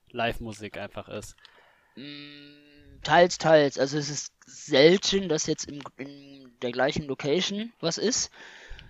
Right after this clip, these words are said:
Speaker 1: Mhm.
Speaker 2: sondern dass ich halt wirklich sage, okay, dann ziehen wir noch weiter. Also wir haben's auch manchmal, <clears throat> dass bei uns dann irgendwie ein Club eine Aftershow-Party anbietet. Letztes Jahr bei Eskimo Callboy, mittlerweile se-, heißen sie Electric Callboy.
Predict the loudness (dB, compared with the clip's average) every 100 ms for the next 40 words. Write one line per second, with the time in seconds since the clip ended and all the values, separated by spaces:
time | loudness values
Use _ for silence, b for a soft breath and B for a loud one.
0 | -14 -6 -4 -2 -2 -2 -4 0 -2 -2
1 | -4 -6 -4 -4 -4 -4 -2 -2 -4 -6
2 | -4 -4 -4 0 0 0 -4 -4 -6 -6
3 | -4 -4 -4 -6 -8 -6 0 2 0 -2
4 | -4 -2 -4 0 0 4 2 2 -2 -2
5 | -2 -4 -4 -8 -8 -6 -6 -4 0 2
6 | 0 B B 4 4 6 4 4 0 2
7 | 2 2 -4 -4 -6 -6 -6 -8 -4 -2
8 | 2 4 4 2 -2 B B B B _
9 | -4 -2 -2 0 2 4 4 2 -4 -4
10 | -4 -6 -10 -8 -8 -10 -6 -6 0 -2
11 | 4 4 6 6 4